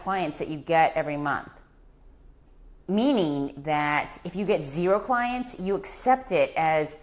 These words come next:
"Well, I guess that's just part of business." That's not <laughs> part of business. That's not part of having a business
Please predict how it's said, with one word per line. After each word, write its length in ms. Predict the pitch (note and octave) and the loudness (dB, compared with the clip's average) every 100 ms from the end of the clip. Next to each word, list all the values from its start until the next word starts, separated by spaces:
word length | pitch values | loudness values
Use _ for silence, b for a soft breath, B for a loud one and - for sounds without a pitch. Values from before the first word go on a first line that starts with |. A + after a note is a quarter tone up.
| b b b - | b b b 0
"Well, 180 | E3 F3 | 8 10
I 120 | F3+ | 10
guess 320 | F#3 F3+ F#3+ | 10 8 10
that's 260 | A3 G#3 - | 8 8 10
just 320 | A#3 A#3 G3 | 10 10 8
part 300 | - A3+ A#3 | 12 12 12
of 180 | A3+ - | 8 4
business." 640 | D4 F4 A3 F#3+ G3+ A3 - - | 2 2 0 0 0 -2 -12 -8
That's 240 | - A#3+ G#3+ | -2 -2 -2
not 320 | A3+ B3 D#3 - - | -2 0 0 -4 -8
<laughs> 200 | F3 F3 | -4 2
part 180 | F#3+ F3 | 4 4
of 80 | E3 | 2
business. 540 | G3 C#3+ B2+ - - - - - B B B B B - | -2 -2 -6 -8 -12 -20 -20 -20 B B B B B -6
That's 160 | G3 G3 | -2 4
not 180 | C4 - | 4 6
part 180 | C4 G3 | 6 6
of 80 | |
having 400 | D#3 F3 F#3 G#3 | 2 0 0 2
a 40 | E3 | -2
business 420 | D3 C#3 D3 C3+ | -4 -4 -4 -8